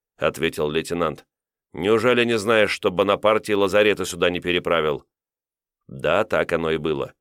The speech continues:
Французский император в стремлении поскорее начать высадку и хоть ненадолго избавиться от давящей опеки генерал-майора Тучкова, приказал в первую очередь отправить линейные части — и лишь потом все тыловые службы,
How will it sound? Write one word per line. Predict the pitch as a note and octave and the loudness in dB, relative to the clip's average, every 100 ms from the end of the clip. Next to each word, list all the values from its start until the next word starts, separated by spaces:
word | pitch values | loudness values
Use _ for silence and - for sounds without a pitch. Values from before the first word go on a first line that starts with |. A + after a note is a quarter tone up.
| _ _ _ | _ _ _
Французский | _ - F2 G#2+ B2 - A2 | _ -2 -2 -2 -4 -2 -4
император | F#2+ E2 F#2 G2 G#2+ F2 _ _ | -2 0 2 2 0 0 _ _
в | - | -14
стремлении | - F#2 G2 G#2+ G#2 G2+ | 0 0 4 2 2 0
поскорее | G2 F#2+ G2 F#2+ F#2+ | 0 -2 0 2 2
начать | F2+ F2+ F#2+ E2 | 2 -2 0 -2
высадку | D2+ G2+ A2 - G#2 G#2 - _ _ | -2 -4 -2 -4 0 0 0 _ _
и | - F2+ | -4 -2
хоть | G#2 G#2+ - | 2 2 2
ненадолго | G2 G#2+ A2 A2 G2 E2+ F#2 | -4 0 2 4 2 2 0
избавиться | E2 F#2+ F#2 E2+ F2 | 0 2 2 2 -2
от | E2 D2+ | -2 0
давящей | F#2 F2 E2+ F2 | 0 0 -2 -4
опеки | D#2+ F#2+ F2 E2 | -2 -2 -4 -6
генерал-майора | D#2+ F2 F2 F2 F2 E2+ D#2 | -6 -2 0 0 0 0 -2
Тучкова, | D#2+ D#2+ - A2+ A2 G#2 - _ _ _ _ | -4 -12 0 2 2 0 -4 _ _ _ _
приказал | - D#2+ E2+ E2+ A#2 | -6 -4 -2 0 0
в | A2 | 0
первую | - A2 G2 G2 | 2 2 4 2
очередь | - G#2 A2 A2+ G#2 | 2 0 2 -2 0
отправить | G2 - G2+ G2 G2 - | -2 0 2 2 0 -2
линейные | F2 F#2+ F#2 F2 E2 | -4 0 0 0 -2
части — | D2+ F2 F2 - A2 - _ _ _ | 0 0 0 -2 -4 -4 _ _ _
и | - | -2
лишь | G#2 B2 - | 2 2 2
потом | B2 A#2+ G#2 | 0 2 2
все | - F#2+ | 2 -2
тыловые | F2+ F2+ F2 E2+ D#2+ | 0 2 2 2 -2
службы, | C#2 G2 F2+ A2+ - | -2 -4 2 0 0